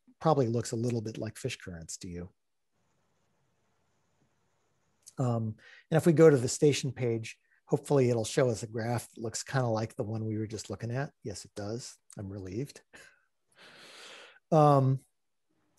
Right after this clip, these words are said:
so, um, but what's kinda cool about this in the context of making maps is that we could say, so maybe if we're planning a trip,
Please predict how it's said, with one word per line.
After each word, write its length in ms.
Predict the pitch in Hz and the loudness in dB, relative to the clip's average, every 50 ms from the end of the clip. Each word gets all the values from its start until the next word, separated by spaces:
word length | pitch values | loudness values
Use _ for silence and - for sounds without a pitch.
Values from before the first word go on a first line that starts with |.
| - - - _ _ _ - - _ _ | -20 -20 -20 _ _ _ -20 -20 _ _
so, 1000 | - - - 180 175 175 170 165 165 160 160 156 156 151 151 151 151 170 - - _ _ _ _ - | -8 2 6 8 8 10 10 10 10 10 10 10 10 8 8 6 6 4 0 -4 _ _ _ _ -4
um, 380 | 170 143 139 139 135 135 135 | -2 0 2 2 0 0 0
but 180 | 131 147 156 147 | 2 2 2 2
what's 220 | 165 151 147 - | 0 -2 -2 -4
kinda 280 | - - - 180 165 151 | -8 -2 0 0 0 0
cool 280 | - - 165 151 151 147 | -2 -2 0 0 0 2
about 320 | 127 139 135 127 - _ | 0 0 -2 -2 -4 _
this 420 | 135 135 131 123 - - - - - - | -4 -4 -4 -6 -8 -10 -12 -12 -10 -8
in 100 | 139 127 | -6 -6
the 60 | 123 | -6
context 480 | - - 147 139 127 - 127 - - | -2 0 2 2 2 0 -4 -4 -4
of 100 | 135 117 | -4 -2
making 320 | 123 127 113 - 131 117 120 | -2 -2 -4 -4 -6 -4 0
maps 480 | 147 170 170 151 131 - - - - | 2 4 4 4 2 0 -4 -10 -10
is 200 | - - 120 110 | -8 -10 -8 -2
that 260 | 131 135 127 123 - - _ - - - _ _ _ - | 0 0 0 0 -4 -10 _ -20 -20 -20 _ _ _ 0
we 140 | 143 143 | 0 0
could 300 | - - 139 127 120 120 | 0 0 -2 -2 -2 -2
say, 380 | - - - 139 127 123 123 120 | -4 -2 0 0 2 2 0 -2
so 380 | 113 - - - 147 - - _ - | -4 -4 -4 -4 -4 -6 -6 _ -2
maybe 280 | 160 147 165 165 170 - - | 2 2 2 2 0 -6 -10
if 160 | 147 - - | -8 -6 -6
we're 80 | 131 | -6
planning 380 | - - - 156 143 143 131 120 | -6 -2 0 0 0 2 0 -2
a 60 | 113 | -4
trip, 380 | - - - 175 151 120 - | -6 0 4 4 4 4 2